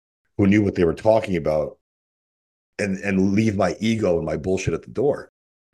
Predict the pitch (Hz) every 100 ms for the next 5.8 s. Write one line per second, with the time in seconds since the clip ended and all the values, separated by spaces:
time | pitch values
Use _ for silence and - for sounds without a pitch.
0 | - 113 127 170 131 98 117 135 - 104
1 | 107 - 117 107 98 - 87 104 - 92
2 | 82 85 78 104 110 98 80 80 80 -
3 | 110 107 90 87 85 95 90 90 90 85
4 | 82 95 104 95 90 - _ _ _ _
5 | 90 87 87 - - 87 85